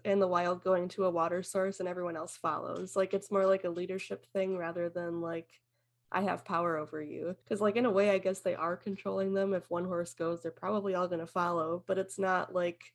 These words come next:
I don't know, it's not like a dictatorship or something insane like that. It's just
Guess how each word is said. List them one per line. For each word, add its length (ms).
I 100
don't 160
know, 200
it's 160
not 220
like 300
a 200
dictatorship 840
or 120
something 420
insane 440
like 220
that. 240
It's 200
just 440